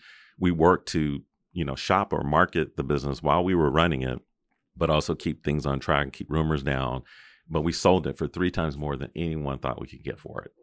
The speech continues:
And that's what got me really focused on M and A work, because as you know, as an I P attorney,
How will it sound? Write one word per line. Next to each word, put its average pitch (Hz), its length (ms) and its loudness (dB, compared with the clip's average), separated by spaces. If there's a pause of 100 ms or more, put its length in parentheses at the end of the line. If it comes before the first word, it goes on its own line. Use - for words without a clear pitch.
And 71 400 0 (140)
that's 95 320 4
what 87 160 4
got 85 180 4
me 78 100 0
really 82 320 4
focused 87 380 2
on 82 140 -2
M 82 160 0
and 80 80 2
A 85 100 6
work, 127 360 2 (120)
because 80 260 2
as 82 160 6
you 123 120 6
know, 82 180 4
as 78 120 2
an - 60 2
I 82 120 6
P 80 180 -4
attorney, 80 560 4